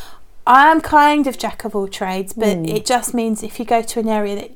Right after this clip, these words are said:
Speaker 1: if you're called in to help, it's an area you haven't worked in for a long time. You can feel like, "Where, oh, have they moved things? Where is
Speaker 2: Yeah.
Speaker 1: everything?" You can feel a little
Speaker 2: Yeah.
Speaker 1: bit rusty, but
Speaker 2: Mm.
Speaker 1: we're all there to help each other at the end of the day.
Speaker 2: Right. And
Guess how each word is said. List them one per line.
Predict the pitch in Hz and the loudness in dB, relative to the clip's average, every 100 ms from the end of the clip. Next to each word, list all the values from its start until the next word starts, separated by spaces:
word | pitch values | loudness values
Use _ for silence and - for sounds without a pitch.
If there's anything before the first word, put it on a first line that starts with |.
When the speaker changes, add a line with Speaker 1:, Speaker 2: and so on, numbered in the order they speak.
| - | -16
Speaker 1:
if | - - | -14 -8
you're | 277 | -6
called | - 277 254 | 0 0 0
in | 240 | -2
to | 226 - | -4 -4
help, | 226 185 - | -2 -2 -4
it's | - 226 | -6 -4
an | |
area | 208 202 | -4 -4
you | |
haven't | 196 220 - | -6 -8 -2
worked | 208 202 - - | 2 2 -2 -6
in | 196 | -8
for | 190 196 | -6 -6
a | |
long | 185 185 | -6 -6
time. | - 180 185 | -10 -10 -8
You | |
can | 190 214 | -4 -4
feel | 202 - - 202 196 196 - - - - - - | -4 -8 -4 -2 -2 -4 -10 -20 -20 -18 -18 -12
like, | - 180 - | -6 -6 0
"Where, | 233 220 - - | 0 0 -2 4
oh, | 220 | 4
have | 185 202 | 4 -2
they | 214 | 2
moved | 214 202 202 | 4 4 2
things? | - 190 208 | -2 0 2
Where | 240 214 | 4 4
is | 202 160 | 4 2
Speaker 2:
Yeah. | |
Speaker 1:
everything?" | 190 196 - 185 | 0 0 -2 -6
You | - | 0
can | 262 | 0
feel | - 254 | 4 6
a | 214 | 4
little | 190 202 | 2 -2
Speaker 2:
Yeah. | 151 147 | -2 -4
Speaker 1:
bit | |
rusty, | - - - 180 180 | -6 -8 -10 -12 -8
but | - 202 - - 196 | -8 -8 -10 -14 -10
Speaker 2:
Mm. | 175 170 | -6 2
Speaker 1:
we're | 233 | 6
all | 220 | 6
there | 202 - | 4 -6
to | - | -12
help | - - - | -14 -14 -16
each | - | -14
other | 190 190 | -12 -12
at | 247 | -12
the | 208 | -12
end | 175 | -14
of | - | -16
the | 180 | -12
day. | - - - _ - - - - - - - | -12 -12 -16 _ -20 -18 -18 -18 -20 -20 -10
Speaker 2:
Right. | 196 190 220 170 - - - - - - - | -6 -6 -6 -8 -10 -12 -20 -20 -18 -14 2
And | 240 247 247 247 | 2 4 0 -2